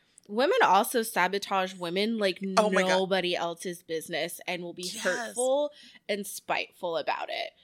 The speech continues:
Speaker 2: I think,
Speaker 1: They'll be
Speaker 2: yeah,
Speaker 1: nice
Speaker 2: we're
Speaker 1: to your
Speaker 2: totally
Speaker 1: face.
Speaker 2: worse than the men.
Speaker 1: <laughs>
Speaker 2: That's be real. At least the men will actually tell you some shit.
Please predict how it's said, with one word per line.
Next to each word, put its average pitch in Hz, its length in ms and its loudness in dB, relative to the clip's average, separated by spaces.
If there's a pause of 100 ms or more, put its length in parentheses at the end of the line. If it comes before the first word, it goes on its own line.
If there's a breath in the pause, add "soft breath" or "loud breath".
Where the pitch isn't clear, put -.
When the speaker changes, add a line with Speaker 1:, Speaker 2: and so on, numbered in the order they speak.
(120)
Speaker 2:
I 214 100 6
think, 247 140 2
Speaker 1:
They'll 226 60 2
be 226 120 0
Speaker 2:
yeah, 208 200 10
Speaker 1:
nice 196 80 4
Speaker 2:
we're 240 100 8
Speaker 1:
to 254 60 6
your 240 160 6
Speaker 2:
totally 220 520 6
Speaker 1:
face. 180 120 -6
Speaker 2:
worse 185 340 6
than 180 180 -2
the 320 60 6
men. 160 300 4
Speaker 1:
<laughs> - 0 -
Speaker 2:
That's 165 240 4
be 170 200 0
real. 160 160 2
At 208 120 8
least 311 340 4
the 403 140 2
men 208 280 6
will 208 120 6
actually 185 400 6
tell 170 260 2
you 170 160 -6
some 156 220 -8
shit. 175 400 -4